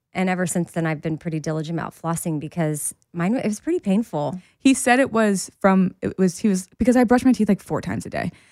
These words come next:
Speaker 2: He was like, "It's from not flossing enough." And I was
Speaker 1: Okay.
Speaker 2: like, "I didn't know flossing was that important. Like, I'll do it, like, you know,
Speaker 1: Right
Speaker 2: when I
Speaker 1: before
Speaker 2: get
Speaker 1: you go to
Speaker 2: around
Speaker 1: the
Speaker 2: to
Speaker 1: dentist.
Speaker 2: it." Yeah. <laughs> Right. Like, I was like, probably, like, he was like, "How much do you floss?" And I was like, "Oh, I did it yesterday."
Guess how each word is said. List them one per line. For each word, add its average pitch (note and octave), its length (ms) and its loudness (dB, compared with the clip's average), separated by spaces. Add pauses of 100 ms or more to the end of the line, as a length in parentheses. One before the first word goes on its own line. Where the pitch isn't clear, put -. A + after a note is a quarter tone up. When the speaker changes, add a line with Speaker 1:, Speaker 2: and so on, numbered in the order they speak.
(220)
Speaker 2:
He G#3+ 60 0
was G#3 80 2
like, G3 100 4
"It's - 240 0
from A3+ 440 4
not F#3 200 0
flossing E3 380 -2
enough." - 420 -8 (100)
And F#3 140 2
I F3+ 40 2
was F3 100 0
Speaker 1:
Okay. G3 80 0
Speaker 2:
like, - 160 -4
"I C4+ 40 4
didn't E4 200 0
know E4+ 100 2
flossing D4 420 2
was B3 120 2
that A3+ 240 2
important. A3 400 0
Like, F#3 160 -2
I'll A#3 120 2
do B3+ 200 4
it, - 100 0
like, F#3+ 200 0 (500)
you A#3+ 80 2
know, F#3+ 340 0 (220)
Speaker 1:
Right F#3+ 200 4
Speaker 2:
when G#3+ 40 6
I G#3 80 6
Speaker 1:
before G3+ 160 4
Speaker 2:
get A3 100 8
Speaker 1:
you G#3+ 60 8
go G#3 60 8
to A3+ 60 8
Speaker 2:
around C4+ 200 6
Speaker 1:
the A3 60 2
Speaker 2:
to G3 40 6
Speaker 1:
dentist. G3 320 4
Speaker 2:
it." B3 60 -2
Yeah. C4+ 160 4
<laughs> - 20 2
Right. G4 160 -2 (420)
Like, - 200 2 (180)
I D#4 160 4
was D#4+ 160 -2
like, D4+ 240 2
probably, F4+ 320 4
like, F4 240 2
he - 80 -6
was D4 80 0
like, B3 100 -2
"How A3 120 -2
much C#4+ 220 2
do C4+ 80 -2
you B3+ 60 2
floss?" A#3 420 2
And G3+ 60 2
I G3+ 40 2
was G3+ 100 2
like, G3+ 180 2 (460)
"Oh, E3 920 -2 (220)
I C4+ 140 4
did B3+ 180 2
it C4 60 -4
yesterday." B3 580 2